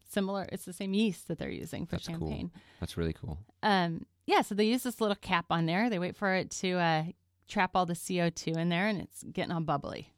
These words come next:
Speaker 1: inside of there. Um, but before they figured out a way to clarify the wine, it would have all that murky yeast in there, and they, you know, it'd come out kinda cloudy, and they didn't quite know how to clarify it.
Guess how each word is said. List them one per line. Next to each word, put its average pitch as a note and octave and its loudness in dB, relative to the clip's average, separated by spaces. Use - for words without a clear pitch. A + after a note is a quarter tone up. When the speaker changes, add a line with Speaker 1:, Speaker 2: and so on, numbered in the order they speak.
Speaker 1:
inside - -4
of - -14
there. - -8
Um, E3 2
but C4 8
before D4 4
they C4 2
figured F#3 0
out E3 4
a G3 4
way D#3+ -2
to E3+ 0
clarify D4 4
the D3 0
wine, C#3 0
it G3+ 4
would G3 10
have G#3 10
all G3+ 10
that F#3 6
murky F3+ 6
yeast D#3 0
in D3+ 4
there, - 4
and D3+ 2
they, D3+ 2
you E3+ -2
know, D3+ 0
it'd C#3+ -4
come E3 0
out C#3+ -2
kinda D#3 0
cloudy, D3+ 4
and D3+ 4
they D3+ 0
didn't - 0
quite D#3+ -2
know D3+ 2
how C#3+ -4
to C#3 -6
clarify - -2
it. - -6